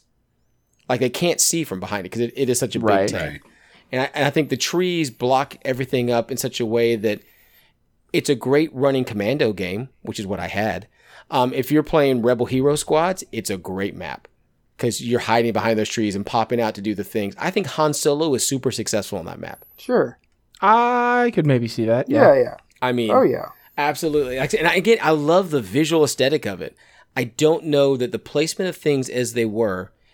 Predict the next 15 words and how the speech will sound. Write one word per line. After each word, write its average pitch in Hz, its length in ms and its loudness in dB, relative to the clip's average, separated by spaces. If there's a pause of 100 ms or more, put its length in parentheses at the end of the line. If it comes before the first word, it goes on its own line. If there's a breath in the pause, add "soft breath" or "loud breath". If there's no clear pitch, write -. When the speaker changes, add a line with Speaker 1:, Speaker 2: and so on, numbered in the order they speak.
(160)
Speaker 1:
it, 165 180 0
I 147 100 2
felt, 143 340 0
I 127 120 0
felt 131 280 0
it 127 100 -6
was 110 100 -6
the 110 60 -2
heaviest 127 380 -2
map, 151 300 0
like, 120 140 -6
the 120 80 -2
most 120 340 0
terrain. 95 360 -4
Speaker 2:
Mm-hmm. 117 320 2